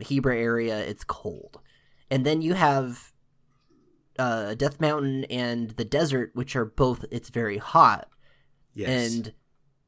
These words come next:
Speaker 1: it, it never dawned on me what was going on, how they could do both of have the same thing until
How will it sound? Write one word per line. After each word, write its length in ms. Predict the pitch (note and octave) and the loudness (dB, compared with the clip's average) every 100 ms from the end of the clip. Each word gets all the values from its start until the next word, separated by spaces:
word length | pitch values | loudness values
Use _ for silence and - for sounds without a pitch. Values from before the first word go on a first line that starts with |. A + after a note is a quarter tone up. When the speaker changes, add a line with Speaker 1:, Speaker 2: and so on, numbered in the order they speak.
| - | -2
Speaker 1:
it, 160 | C#3+ C#3+ | -2 0
it 140 | D3 D3+ | -2 2
never 280 | D#3 F3 F3 | 0 2 0
dawned 380 | C#3+ C3+ C#3 | 2 4 4
on 160 | D3+ D3 | 2 -2
me 180 | D3 C3+ | -4 -4
what 300 | A#2 B2+ - | -4 -6 -4
was 160 | B2+ | -8
going 580 | A#2+ - - A#2+ A#2+ A2+ | -8 -10 -4 0 0 -2
on, 280 | G#2+ A2+ A#2+ | -2 -2 0
how 160 | A#2 A#2 | 2 2
they 120 | A2+ | 0
could 200 | A#2+ G#2 | -4 -4
do 320 | A2+ A#2 G#2+ - | -4 -4 -8 -10
both 380 | - G#2+ A2 | -4 -4 -2
of 80 | A#2 | -4
have 200 | A2+ A2 | -2 -4
the 100 | E2+ | -6
same 280 | G#2 A2+ G2+ | -6 -6 -8
thing 440 | - A2+ A2+ E3+ F#3+ | -10 -8 -6 -4 -4
until 720 | B2 C3+ A#2 A2 A2 A2+ | -2 0 0 0 -2 -6